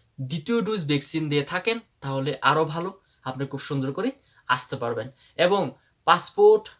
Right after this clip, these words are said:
থানার ক্লিয়ারেন্স এবং ভ্যাকসিন, এই তিনটে অবশ্যই আপনাকে আনতে হবে। আর যাবতীয় যা খরচ আছে, মেডিকেল,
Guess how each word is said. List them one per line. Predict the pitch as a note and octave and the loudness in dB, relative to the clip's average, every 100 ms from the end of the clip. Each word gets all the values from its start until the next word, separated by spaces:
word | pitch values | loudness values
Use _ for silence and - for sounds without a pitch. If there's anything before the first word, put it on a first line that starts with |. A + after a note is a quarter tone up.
| - | -6
থানার | C#3+ D3 D3+ | -2 -2 -4
ক্লিয়ারেন্স | F3 F3+ F3 F#3 F#3+ F#3 | -2 0 2 0 -2 -2
এবং | C#3 C#3+ C3+ B2 | 0 0 0 0
ভ্যাকসিন, | C3+ - D#3+ C3+ | -2 -2 -2 -4
এই | - C#3 | -4 -6
তিনটে | - G3+ G3 | -6 -2 4
অবশ্যই | E3 D3 F3+ - C#3 B2+ - | 4 4 -2 -2 -4 -6 -14
আপনাকে | - C3 D3+ B3+ B3+ _ _ _ - | -12 -8 -6 -4 -6 _ _ _ -4
আনতে | C3 C#3 D3 | -2 -2 -2
হবে। | C3+ A#2 - | -2 -4 -2
আর | C3 C#3 C3+ _ B2+ | 2 2 0 _ -4
যাবতীয় | C#3+ C#3 E3 - F3+ | 0 0 -2 -4 -2
যা | D3+ D3+ D3+ - _ - | 2 0 0 -8 _ -4
খরচ | C#3+ - | -4 0
আছে, | D#3 D#3 D#3 | 0 2 0
মেডিকেল, | D3+ C#3+ C#3 C#3+ C#3 | 0 0 -2 2 2